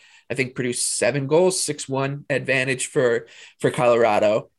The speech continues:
So the numbers should be inflated a little bit. And secondly, I think Tampa Bay is gonna have to sell out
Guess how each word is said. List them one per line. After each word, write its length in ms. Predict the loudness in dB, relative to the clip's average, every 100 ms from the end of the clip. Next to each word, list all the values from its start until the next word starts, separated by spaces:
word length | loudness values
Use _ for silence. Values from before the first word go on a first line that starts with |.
| _
So 420 | -2 2 4 2 -2
the 80 | 0
numbers 240 | 0 0
should 180 | 0 2
be 100 | 0
inflated 400 | 0 0 0 0
a 60 |
little 160 | -4 -2
bit. 200 | -2 -2 -8 _ _
And 60 | -2
secondly, 300 | 2 4 2
I 40 |
think 240 | 2 -2 -6 -4
Tampa 220 | -2 0
Bay 80 | 0
is 100 | 0
gonna 160 | -2 -4
have 360 | -2 -4 -4
to 80 | -6
sell 300 | -2 2 4
out 420 | 4 2 2 0